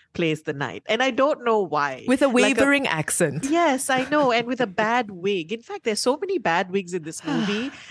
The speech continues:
Speaker 1: Like, you can play a game trying to, like, spot the real hair. Um, I think actually the biggest challenge with this movie is a tonal one, right? Because, um,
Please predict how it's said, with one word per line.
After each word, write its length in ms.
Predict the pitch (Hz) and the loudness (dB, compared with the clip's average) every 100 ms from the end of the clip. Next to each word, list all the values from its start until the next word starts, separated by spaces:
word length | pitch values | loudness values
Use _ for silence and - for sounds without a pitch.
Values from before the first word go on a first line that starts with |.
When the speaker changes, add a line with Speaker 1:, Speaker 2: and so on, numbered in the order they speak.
| 220 | -2
Speaker 1:
Like, 240 | 190 180 | 0 0
you 80 | 208 | -2
can 160 | 262 | -2
play 160 | 247 240 | 2 4
a 60 | 202 | 4
game 400 | 160 170 170 165 | 2 0 -2 -4
trying 260 | 175 156 | -4 -4
to, 80 | 147 | -4
like, 160 | 135 120 | -6 -6
spot 300 | - 180 - | -2 -2 0
the 100 | 160 | 0
real 260 | 160 147 156 | 0 0 0
hair. 340 | 156 120 165 - - 247 - | 0 -2 -6 -10 -18 -8 0
Um, 360 | 233 240 240 - _ _ - - | 0 0 -4 -20 _ _ -12 -4
I 140 | 330 523 | -4 -4
think 180 | 622 - | -8 -4
actually 400 | 156 - 196 190 | -4 -2 -2 -2
the 100 | 160 | -2
biggest 360 | 160 151 196 - | -2 -2 -4 -2
challenge 380 | 143 156 175 | -2 -2 -4
with 100 | 170 | -6
this 180 | 127 147 | -8 -10
movie 360 | 147 160 175 175 | -8 -8 -4 -6
is 80 | - | -6
a 80 | |
tonal 520 | - 151 165 190 175 123 | -6 -6 -4 -2 -4 -4
one, 200 | - - | -10 -8
right? 220 | 143 233 | -6 -4
Because, 380 | 233 247 262 254 - - - | -4 -2 -2 -2 -12 -20 -6
um, 360 | 214 226 226 | -2 -2 -4